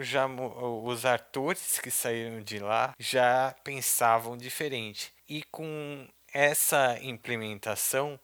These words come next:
ele foi mudando o próprio método. Então, ele, ele adaptou para situações brasileiras. A atuação do Boal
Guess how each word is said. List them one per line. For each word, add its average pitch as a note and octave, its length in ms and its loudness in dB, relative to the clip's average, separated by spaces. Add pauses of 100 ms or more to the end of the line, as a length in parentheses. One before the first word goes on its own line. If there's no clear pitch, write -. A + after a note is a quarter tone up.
ele C3 220 -8
foi C#3+ 420 2
mudando C#3+ 800 0
o B2 180 -6
próprio C#3 480 2
método. B2+ 440 4
Então, C3 120 -4
ele, C#3+ 400 -8 (140)
ele B2+ 220 -6
adaptou C#3 540 -4
para D#3+ 540 -6 (160)
situações D3+ 760 -4
brasileiras. C3+ 1300 -2
A - 40 -18
atuação - 380 -4
do C3 100 -12
Boal A2 520 0